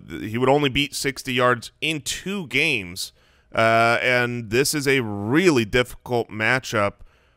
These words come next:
uh, against the pass. I mean, the Chargers are still, I think, underrated as far as being a poor matchup. You know, you talk about Buffalo and – New England and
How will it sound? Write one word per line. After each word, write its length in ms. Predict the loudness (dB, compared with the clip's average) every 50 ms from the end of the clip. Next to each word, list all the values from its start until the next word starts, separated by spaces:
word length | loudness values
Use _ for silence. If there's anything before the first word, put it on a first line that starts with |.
| _ _ -10 -8
uh, 60 | -6
against 560 | -6 -4 -2 -2 -2 0 0 -2 -2 -2 -6
the 60 | -8 -4
pass. 420 | 0 2 2 2 2 0 -2 -6
I 40 | -6
mean, 160 | -6 -6 -6
the 80 | -6 -6
Chargers 480 | -2 0 0 0 2 0 -2 -2 -2
are 260 | 0 0 0 -2 -4 -8 _ _ _ _ _
still, 560 | -8 -6 -4 -4 -4 0 2 4 6 6 6
I 120 | 6 4
think, 260 | 2 0 -4 -4 -4 -4 -2
underrated 680 | 0 0 2 2 2 2 4 4 4 4 4 2 0
as 160 | -2 -2 -2 -2
far 240 | 0 0 2 2
as 220 | 2 -2 -6 -10 -16 _ _ _ _ _ _
being 200 | -4 -4 -2 -2
a 120 | -4 -6 -6
poor 400 | _ -8 -2 2 4 4 4 4
matchup. 340 | 2 0 0 0 -2 -4
You 100 | -2 -2
know, 60 | -2 -2
you 100 | -2 -4
talk 200 | -2 -2 -2 0
about 200 | -2 -4 -2 0
Buffalo 460 | 0 0 0 0 -2 -2 -2 0 -2 -4
and – 100 | -6 -10 -16 -20 -20 _ _ -6
New 200 | -4 0 2 2
England 460 | 2 0 0 0 -2 -2 -2 -2 -6
and 180 | -6 -8 -8